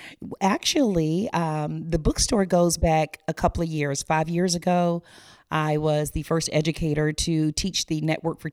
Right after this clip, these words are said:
Teaching Entrepreneurship program in Hillsborough County Public Schools. And that was five years ago, but within that time, learning about entrepreneurship, three years in, I decided to write the business plan with the students.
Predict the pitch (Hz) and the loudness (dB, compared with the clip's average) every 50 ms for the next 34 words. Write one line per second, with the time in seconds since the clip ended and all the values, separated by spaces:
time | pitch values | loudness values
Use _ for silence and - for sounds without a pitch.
0 | _ - - 190 170 - - - - 147 156 - 147 - 160 156 160 160 165 156 | _ -6 -6 -4 -4 -4 -4 -4 -4 -4 -4 -4 -4 -4 -2 -2 0 0 0 0
1 | - - 147 135 135 - - - - - - - _ _ - - 202 175 165 - | 0 0 0 0 0 -2 -6 -16 -20 -20 -20 -20 _ _ 4 6 6 6 6 6
2 | 156 151 143 147 147 151 165 151 - - 143 - 160 147 143 139 - 151 135 135 | 2 2 2 2 0 0 -2 -2 -2 -4 -6 -4 -2 0 0 2 2 2 2 0
3 | 127 - - - - 185 160 147 139 143 151 - - - - - - - - _ | 0 -2 -2 0 0 2 2 2 2 0 -2 -4 -8 -14 -20 -20 -20 -20 -20 _
4 | _ - 160 165 156 147 147 147 151 147 147 147 - - _ _ _ - - _ | _ -2 0 2 2 4 2 2 0 -2 -2 -4 -8 -10 _ _ _ -20 -20 _
5 | _ 143 147 156 143 170 156 151 - - 156 151 143 139 139 143 - - - - | _ -14 -8 0 4 6 6 6 6 4 2 2 2 2 2 -2 -4 -8 -10 -16
6 | - - - 190 185 214 240 208 185 160 147 139 139 139 135 139 131 131 139 156 | -8 2 4 6 6 6 6 4 2 2 2 2 0 -2 -2 -2 -2 0 -2 -2
7 | 170 - _ - - 165 143 - - _ _ _ _ - 170 165 165 - - - | -4 -6 _ -2 0 0 0 0 -4 _ _ _ _ -4 -2 -2 -2 0 0 2
8 | 196 220 233 214 180 - - - - 160 139 135 131 135 135 143 165 - - _ | 4 4 4 4 2 0 -2 -4 -2 -2 -2 -2 -2 -2 -2 -4 -4 -6 -10 _
9 | _ _ _ _ _ _ _ _ - 160 165 165 165 165 170 175 190 196 190 185 | _ _ _ _ _ _ _ _ -6 -2 0 2 4 6 6 6 6 6 6 6
10 | 180 175 165 156 - - 147 151 143 - 147 139 151 147 143 139 131 135 139 - | 6 6 4 4 4 2 0 -2 -2 -4 -6 -6 -4 -4 -4 -4 -4 -6 -6 -4
11 | - 139 131 139 139 - - - 165 170 175 175 175 160 156 156 156 139 143 143 | -2 -2 -2 -2 -4 -6 -6 -2 -2 0 0 0 0 2 2 2 2 2 2 0
12 | 139 139 147 165 - 131 151 156 156 156 151 - - 151 139 135 139 147 - - | 0 0 0 0 0 0 0 0 0 0 -2 0 0 2 2 2 0 -2 -4 -4
13 | - 175 160 147 143 143 151 147 151 - 151 147 175 196 196 - 170 - - - | -2 0 0 0 0 0 0 0 0 -2 -2 0 0 0 0 0 -2 -4 -4 -2
14 | 156 143 139 147 - - 147 - - - 214 175 143 127 131 - - | -2 0 0 -2 -2 -4 -4 -2 0 0 0 0 0 -2 -4 -6 -8